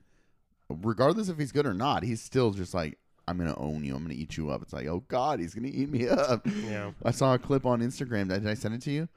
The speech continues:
Speaker 1: Of him. He's
Speaker 2: Mm-hmm.
Speaker 1: like, "Don't," he's like, "Pass the ball. Don't even dribble the ball on me." It's like, "Oh God." He's like, "Don't even dribble the ball on me this season." I was like, "Oh God."
Speaker 2: Well, 'cause he knows he has guys that if
Speaker 1: Yeah.
Speaker 2: if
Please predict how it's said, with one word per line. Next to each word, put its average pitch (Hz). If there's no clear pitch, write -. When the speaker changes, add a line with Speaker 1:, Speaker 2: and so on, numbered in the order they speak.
Speaker 1:
Of 104
him. 123
He's 127
Speaker 2:
Mm-hmm. 110
Speaker 1:
like, 104
"Don't," 143
he's 120
like, 101
"Pass 127
the 123
ball. 123
Don't 110
even 120
dribble 107
the 92
ball 87
on 76
me." 62
It's -
like, 67
"Oh 67
God." 73
He's 76
like, 85
"Don't 98
even 110
dribble 113
the 101
ball 95
on 82
me 73
this 69
season." 76
I 73
was 76
like, 82
"Oh 226
God." 196
Speaker 2:
Well, 151
'cause 233
he 147
knows 139
he 123
has 110
guys 104
that 110
if 104
Speaker 1:
Yeah. 92
Speaker 2:
if 120